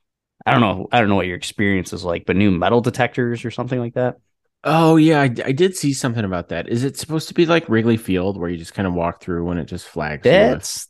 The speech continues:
Speaker 1: that's the impression that I got. And
Speaker 2: Okay.
Speaker 1: I gotta say, I, I'm a Sox fan to the core. Wrigley Field does that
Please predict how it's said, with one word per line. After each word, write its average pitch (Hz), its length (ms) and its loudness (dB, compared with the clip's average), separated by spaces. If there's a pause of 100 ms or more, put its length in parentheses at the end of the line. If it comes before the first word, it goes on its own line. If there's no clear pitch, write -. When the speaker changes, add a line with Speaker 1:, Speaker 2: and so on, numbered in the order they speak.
Speaker 1:
that's 208 320 4
the 185 160 0
impression 165 480 2
that 143 120 2
I 147 140 2
got. 92 320 -2 (100)
And 113 240 0
Speaker 2:
Okay. 87 220 -2 (420)
Speaker 1:
I 113 160 -4
gotta 139 240 0
say, 175 440 0 (360)
I, 107 240 -4
I'm 107 220 -2
a 113 100 -4
Sox 135 320 -6
fan 143 220 -2
to 139 80 -8
the 143 80 -8
core. 131 400 0 (240)
Wrigley 123 260 0
Field 120 260 -2
does 104 180 -4
that 95 340 -6